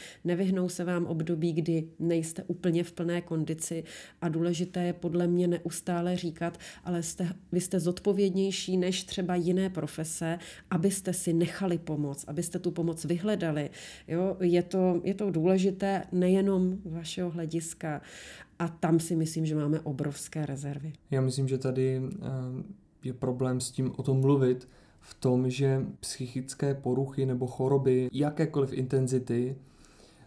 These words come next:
Speaker 2: eh, tak se vyznačují i docela značnou stigmatizací. Eh, ono to souvisí jen částečně, co teď řeknu, ale já když jsem jel sem vlakem, tak, eh,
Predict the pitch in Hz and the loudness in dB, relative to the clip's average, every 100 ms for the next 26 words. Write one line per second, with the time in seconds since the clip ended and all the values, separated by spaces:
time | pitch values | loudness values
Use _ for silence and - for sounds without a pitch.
0 | - 123 123 123 123 120 117 123 135 131 | -6 -2 0 0 0 -2 -4 -4 -2 2
1 | 131 131 127 131 131 127 127 127 127 131 | 2 2 0 0 0 0 0 0 -2 0
2 | 131 127 127 123 135 131 123 127 123 123 | 0 0 -2 0 -4 -2 -4 -2 -2 -2
3 | 120 117 117 131 - - - - - - | -4 -4 -4 -4 -10 -20 -20 -20 -20 -12
4 | 127 123 120 120 120 117 - - _ _ | -6 -2 -2 -2 -4 -6 -18 -20 _ _
5 | _ - _ - 123 131 135 147 143 135 | _ -20 _ -4 0 2 2 4 6 4
6 | - - - 139 135 139 160 170 165 160 | 0 -12 -6 0 0 2 2 4 2 -2
7 | - - 120 - - 127 123 117 127 127 | -6 -8 -8 -12 -8 -6 -6 -4 -2 -2
8 | 127 156 156 127 123 127 131 147 147 147 | 0 2 4 4 0 -2 -4 -2 0 2
9 | 139 - 127 143 - - - - 175 190 | 0 -2 -2 -2 -4 -10 -8 -2 0 0
10 | 190 - 135 123 123 123 | -4 -8 -4 -2 0 -2